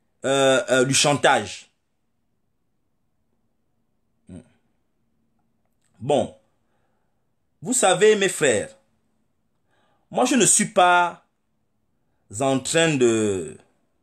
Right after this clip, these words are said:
Vous savez, le Gabon, hein, c'est chacun qui fera comme il voudra, hein. Chacun fera comme il voudra, mais je vous invite à faire, à mener des enquêtes, pas à vous asseoir chez vous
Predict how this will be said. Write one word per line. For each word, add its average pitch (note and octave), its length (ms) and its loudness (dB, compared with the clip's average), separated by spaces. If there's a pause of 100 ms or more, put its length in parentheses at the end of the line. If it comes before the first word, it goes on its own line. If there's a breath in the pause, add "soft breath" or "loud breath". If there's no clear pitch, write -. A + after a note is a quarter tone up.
(1500)
Vous - 60 -20
savez, G3 540 0 (560)
le F3+ 160 2
Gabon, G3 380 2
hein, C#3+ 80 0
c'est D#3+ 140 -4
chacun F3+ 300 0
qui - 120 -2
fera E3 240 2
comme E3+ 220 -2
il D3 80 -8
voudra, A2+ 480 -4
hein. - 160 -20 (1500)
Chacun C#3 380 -2
fera C#3+ 300 0
comme D3 260 -4
il C3 80 -4
voudra, A2 600 -4 (600)
mais B2+ 100 -2
je F3+ 120 0
vous G3 200 0
invite D#3+ 380 0
à C3 60 2
faire, E3 420 2
à C3 100 0
mener C3+ 240 0
des B2+ 180 -2
enquêtes, A2+ 460 -6 (460)
pas F3 140 -2
à D3 40 0
vous D3 200 -6
asseoir D#3 300 0
chez D3+ 200 -2
vous C#3 320 -8